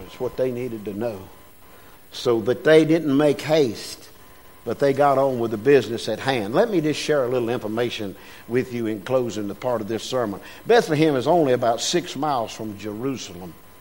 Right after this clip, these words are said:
but it represents one of the most difficult journeys for many people to make in their understanding of who Jesus is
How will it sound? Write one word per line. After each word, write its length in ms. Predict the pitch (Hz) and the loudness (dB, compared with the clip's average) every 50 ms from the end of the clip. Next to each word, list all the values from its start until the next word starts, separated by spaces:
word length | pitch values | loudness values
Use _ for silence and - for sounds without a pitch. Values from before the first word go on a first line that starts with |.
| - - - - - - - - - - - - - - - | -20 -20 -20 -20 -20 -20 -20 -20 -20 -20 -20 -20 -20 -20 -6
but 200 | 117 131 151 143 | 0 4 4 4
it 100 | 131 123 | 4 4
represents 580 | 139 139 151 147 131 127 107 139 160 151 117 - | 4 4 4 4 2 0 0 0 2 0 0 -2
one 460 | 107 104 123 139 147 156 160 175 180 | -6 -6 -2 0 0 2 2 0 0
of 160 | - 131 113 | -2 -4 -4
the 80 | 113 113 | -4 -4
most 400 | 110 113 117 104 - - 101 98 | -4 -4 -4 -4 -6 -10 -6 -2
difficult 580 | 131 165 170 - 180 - - 202 196 185 - 143 | -2 -2 -2 -2 -6 -6 -6 -6 -6 -6 -8 -6
journeys 460 | - 156 156 135 113 101 101 104 101 104 - - - - | -4 -4 -2 -2 -2 -4 -6 -8 -10 -12 -16 -20 -16 -12
for 140 | 123 117 107 | -10 -10 -8
many 300 | 107 113 123 143 165 170 | -4 -4 -2 0 -2 -2
people 420 | 170 - 170 151 135 - 127 117 | -2 -2 -4 -4 -4 -4 -6 -10
to 140 | - 120 110 | -8 -8 -6
make 420 | 117 127 143 120 98 98 101 - - - - - - - - 131 | -2 0 0 0 0 -2 -6 -10 -16 -20 -20 -20 -20 -18 -6 -2
in 140 | 123 123 117 | -2 0 2
their 180 | 117 117 117 | 0 0 2
understanding 840 | 120 135 156 185 190 180 - - 208 196 170 143 113 104 104 117 107 | 4 4 4 4 2 0 -2 0 2 2 2 2 2 -2 -4 -6 -6
of 160 | 120 120 - | -8 -8 -6
who 160 | 120 120 117 | -4 -6 -6
Jesus 560 | 101 - 131 156 160 160 147 151 165 151 - - | -6 -4 -2 0 0 0 -2 -4 -6 -8 -8 -8
is 360 | 127 113 107 104 107 104 98 | -6 -6 -4 -4 -6 -6 -8